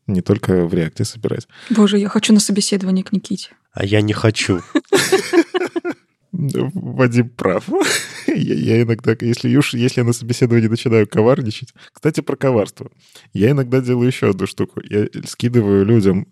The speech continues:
Speaker 1: «Смотри, какая дичь». И вот, вот условно ссылочку на H T M L, человек такой: «Да, действительно, какой ужас, там действительно все правильно написано». А потом я даю ему ссылочку на его проект, как он отрендерился, и говорю: «Смотри, такая же».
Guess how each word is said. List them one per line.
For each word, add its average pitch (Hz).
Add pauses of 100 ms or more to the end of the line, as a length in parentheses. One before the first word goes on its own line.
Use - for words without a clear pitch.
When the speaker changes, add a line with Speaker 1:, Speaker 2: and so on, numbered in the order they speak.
Speaker 1:
«Смотри, 131
какая 113
дичь». 104
И -
вот, 104
вот 107
условно 117
ссылочку 107
на 98
H 104
T -
M 98
L, -
человек 98
такой: -
«Да, 127
действительно, 107
какой 127
ужас, 113
там 101
действительно 101
все 113
правильно 101
написано». 98
А -
потом 123
я 113
даю 107
ему 104
ссылочку 110
на 107
его 107
проект, 98
как -
он 92
отрендерился, 120
и 101
говорю: 95
«Смотри, 127
такая 127
же». 98